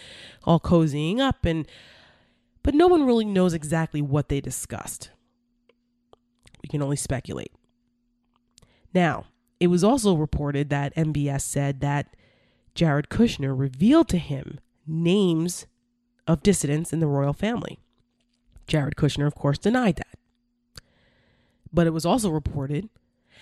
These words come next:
that the, one of the princes from the Emirates, that he, that he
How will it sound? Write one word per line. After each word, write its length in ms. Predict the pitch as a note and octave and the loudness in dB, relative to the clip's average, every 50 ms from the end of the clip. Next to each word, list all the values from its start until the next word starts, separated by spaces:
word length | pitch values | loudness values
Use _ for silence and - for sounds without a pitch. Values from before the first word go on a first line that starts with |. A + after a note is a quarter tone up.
| _ _ _ | _ _ _
that 420 | C#3+ C#3+ C3+ D3+ D3+ D3 C#3+ - _ | -14 -8 -6 -4 -4 -4 -4 -6 _
the, 480 | - D3 C#3+ C#3 C#3+ C#3+ C#3+ C#3 C#3 B2+ - _ _ _ _ _ - _ | -4 -4 -2 -2 -2 -2 -4 -4 -6 -8 -10 _ _ _ _ _ -20 _
one 200 | - D3+ E3+ E3+ | -4 -2 -2 -2
of 60 | D#3+ | -2
the 60 | D#3 | -2
princes 420 | D3+ - - F3+ E3+ - D#3 D#3+ D3 | -2 -2 -2 -2 -2 0 -2 -4 -4
from 260 | - - D3 D3+ C#3+ | -2 -2 -2 -2 -2
the 320 | C#3+ C#3+ C#3+ C#3+ C#3 C3+ - _ _ _ _ _ _ _ _ - | -2 -2 -2 -2 -4 -6 -8 _ _ _ _ _ _ _ _ -2
Emirates, 540 | F3+ A#3 A3+ E3 D#3 E3 - - - - - _ _ _ _ _ _ _ _ _ - _ _ _ _ _ _ _ - _ | -2 0 0 0 0 0 -2 -4 -12 -14 -18 _ _ _ _ _ _ _ _ _ -20 _ _ _ _ _ _ _ -14 _
that 100 | - F#3 | -6 -6
he, 380 | D#3+ - - C4 C4+ C#4 - - _ - | -4 0 2 2 4 2 0 -2 _ 0
that 140 | G#3+ G3+ | 0 0
he 640 | - - B3 C4 C4+ C4+ C4+ C4 B3+ B3 A#3 A3 A3 | 0 -2 -2 0 0 0 -2 -2 -4 -6 -8 -12 -14